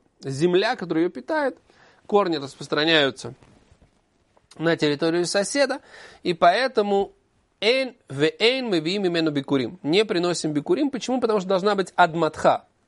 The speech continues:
да? «Шартавим и арцеха». Ты должен принести со своей земли, так объясняет Раши. Гемара говорит,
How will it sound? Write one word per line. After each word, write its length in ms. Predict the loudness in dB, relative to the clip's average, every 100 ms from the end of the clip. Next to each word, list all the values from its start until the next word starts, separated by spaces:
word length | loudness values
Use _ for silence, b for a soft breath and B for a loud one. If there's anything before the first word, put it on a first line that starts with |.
| -8
да? 240 | -6 -6 b b -2
«Шартавим 540 | 0 2 0 0 0
и 60 | 2
арцеха». 560 | 2 0 -4 2 2
Ты 80 | 2
должен 240 | -2 -2
принести 280 | -2 -2 -2
со 180 | -2 -2
своей 420 | 0 2 2 2
земли, 320 | 0 0 0
так 180 | -2 -6
объясняет 300 | -8 -8 -8
Раши. 260 | -8 -14 -20 _ _ _ _ _ _ _ _ _ _ _ _ _ b b b b
Гемара 340 | -4 0 0 2
говорит, 320 | 2 2